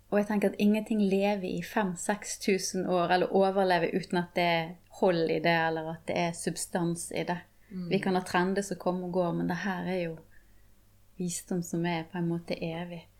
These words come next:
Speaker 1: Og så snakket vi litt, jeg tenkte på noe når du sa det der, at for noen år siden var jo yogaen også et sånt litt sånn hvitt og abstrakt,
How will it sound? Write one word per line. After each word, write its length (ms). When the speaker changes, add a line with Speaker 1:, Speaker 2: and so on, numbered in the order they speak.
Speaker 1:
Og 100
så 120
snakket 460
vi 120
litt, 300
jeg 140
tenkte 300
på 80
noe 160
når 140
du 100
sa 260
det 120
der, 180
at 160
for 180
noen 240
år 220
siden 340
var 220
jo 100
yogaen 400
også 240
et 80
sånt 240
litt 280
sånn 260
hvitt 500
og 340
abstrakt, 640